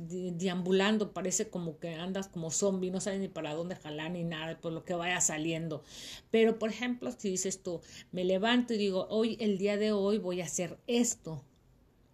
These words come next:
Y hasta parece como cosa de, no sé, eh, como <laughs> <laughs> ¿Cómo diré?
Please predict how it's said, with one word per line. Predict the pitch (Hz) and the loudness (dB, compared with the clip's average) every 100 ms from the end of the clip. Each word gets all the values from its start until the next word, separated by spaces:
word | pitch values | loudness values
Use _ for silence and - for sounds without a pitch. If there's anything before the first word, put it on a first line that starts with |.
| _ _ _ _ _ _ _ | _ _ _ _ _ _ _
Y | 214 190 | 0 0
hasta | - 185 - | 0 -4 0
parece | 190 220 - - | 2 4 2 -2
como | 302 247 208 | 0 0 0
cosa | 214 208 277 | -2 0 2
de, | 285 240 208 190 170 165 - - - - 170 | 4 4 4 2 -2 -6 -10 -20 -20 -18 -6
no | 185 214 | 0 2
sé, | 214 - 202 170 - - - - - - - | 2 2 2 0 -8 -18 -18 -20 -20 -12 -6
eh, | 180 170 - | -6 -6 -10
como | 160 170 160 147 160 | -8 -6 -4 -2 2
<laughs> | 214 - 180 - - _ _ _ - - | 0 2 -2 -4 -10 _ _ _ -20 -4
<laughs> | 254 440 247 - | 2 2 2 -2
¿Cómo | 185 208 | 2 6
diré? | 220 180 190 | 6 6 4